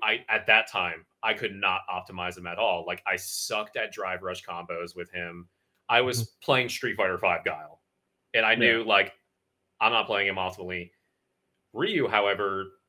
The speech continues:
Speaker 1: still fit how I wanted to play, and I could, like, do, like,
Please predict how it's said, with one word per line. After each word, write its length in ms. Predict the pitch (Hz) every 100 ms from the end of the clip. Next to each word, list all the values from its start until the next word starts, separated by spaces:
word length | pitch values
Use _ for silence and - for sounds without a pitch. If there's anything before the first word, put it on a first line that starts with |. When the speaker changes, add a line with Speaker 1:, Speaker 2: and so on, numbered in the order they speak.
| _ _ _
Speaker 1:
still 360 | - - 117 117
fit 220 | - 113
how 180 | - 104
I 60 | 101
wanted 240 | 95 92
to 60 | 90
play, 480 | 90 85 87 101 - _ _ _ -
and 460 | 101 98 98 98 95 - _ _ _ _ 107
I 120 | 101
could, 440 | - 202 170 90 -
like, 320 | 98 92 - _ _ _ _ _ _ - 92 _ _
do, 560 | 127 127 113 104 95 -
like, 260 | 113 98